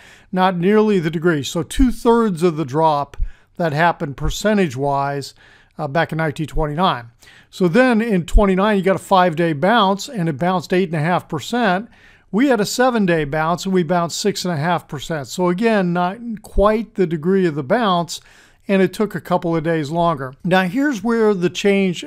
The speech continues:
started to happen, okay? We started to, in, in twenty-nine, it started to do this waterfall type of rollover and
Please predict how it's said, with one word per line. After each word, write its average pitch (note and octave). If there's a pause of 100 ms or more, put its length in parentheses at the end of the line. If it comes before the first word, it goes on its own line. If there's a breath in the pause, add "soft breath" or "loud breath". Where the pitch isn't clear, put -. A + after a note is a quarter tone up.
started E3
to D3
happen, C3+ (260)
okay? D#3 (380 loud breath)
We F#3
started G#3+
to, A3
in, G3+
in G3
twenty-nine, A3
it G#3
started A3+
to A3
do G#3+
this G3
waterfall F3+
type F3
of D3
rollover E3
and D3+